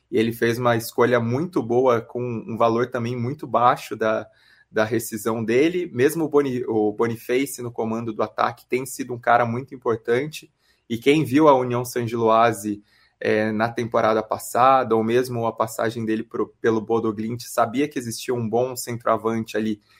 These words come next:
mas é um cara que tá toda hora martelando, que também ajuda nisso de potência, de presença de área, de insistência,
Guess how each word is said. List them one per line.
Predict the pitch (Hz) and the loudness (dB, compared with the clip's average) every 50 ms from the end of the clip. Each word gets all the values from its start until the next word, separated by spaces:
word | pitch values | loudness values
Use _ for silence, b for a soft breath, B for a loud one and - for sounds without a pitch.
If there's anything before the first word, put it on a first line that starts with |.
| _ _ _ _ | _ _ _ _
mas | - 107 113 | -6 0 0
é | 110 | 0
um | 117 | 0
cara | 113 - 120 127 127 | 4 4 4 4 4
que | - | 0
tá | - 123 | -2 -2
toda | - - 131 127 131 | 0 0 2 4 6
hora | 127 127 127 127 | 6 6 4 4
martelando, | 127 123 123 120 - 117 110 113 123 131 139 143 135 127 123 120 | 2 0 -2 0 0 0 2 4 4 4 4 4 2 -2 -6 -6
que | - - 120 | -8 -16 -16
também | - - 120 117 120 127 131 | -4 -4 -2 -2 0 0 0
ajuda | 123 117 110 - 127 135 123 120 117 | 0 0 -2 -4 -6 -2 0 0 0
nisso | 117 123 127 135 127 - - 120 | 0 -2 -4 -4 -6 -8 -12 -12
de | 110 113 | -14 -14
potência, | - _ - 120 120 _ - 120 127 135 135 135 127 - - 120 113 | -10 _ -4 -4 -4 _ -4 -2 -2 -2 -4 -6 -8 -6 -8 -8 -8
de | 113 - | -8 -8
presença | _ - - 117 110 117 117 123 120 - 127 | _ -4 -4 -2 -4 -4 -8 -8 -8 -8 -10
de | 117 107 110 | -6 -2 -2
área, | 110 110 120 123 135 139 135 127 | 0 2 2 2 2 2 2 0
de | 120 107 120 | -4 -4 -8
insistência, | 123 120 - - 117 - - 117 117 127 131 131 - - 120 113 | -8 -8 -10 -12 -14 -8 -2 -2 -2 0 -2 -6 -6 -6 -6 -6